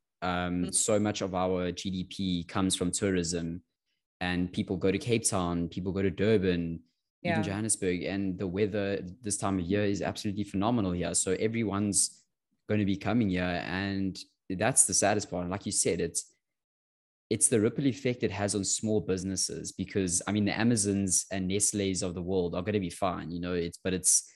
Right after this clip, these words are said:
Speaker 2: Yeah.
Speaker 1: it's, it's the small butcher that relies on his local people coming every day. But if he's in
Speaker 2: Or the
Speaker 1: lockdown,
Speaker 2: tourists.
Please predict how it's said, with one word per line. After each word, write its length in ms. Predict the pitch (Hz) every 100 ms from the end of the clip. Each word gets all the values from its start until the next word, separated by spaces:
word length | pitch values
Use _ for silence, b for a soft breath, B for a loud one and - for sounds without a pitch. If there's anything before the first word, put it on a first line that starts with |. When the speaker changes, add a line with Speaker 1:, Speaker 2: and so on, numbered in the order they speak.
| -
Speaker 2:
Yeah. 220 | - -
Speaker 1:
it's, 300 | 107 - -
it's 140 | 107 -
the 100 | 107
small 320 | - 120 113
butcher 640 | 95 104 - 95 82 85 -
that 340 | 95 95 92 -
relies 600 | 95 92 95 92 87 -
on 520 | 87 92 90 90 87 _ _ _ _
his 360 | - 104 95 92
local 480 | 92 98 101 - 98
people 420 | - 104 95 87
coming 380 | - 101 95 82
every 180 | 92 90
day. 580 | 92 92 87 85 90 -
But 100 | 95
if 120 | 98
he's 180 | - 127
in 120 | 104
Speaker 2:
Or 20 |
the 320 | 87 98 - 226
Speaker 1:
lockdown, 140 | -
Speaker 2:
tourists. 760 | 170 233 190 - - - -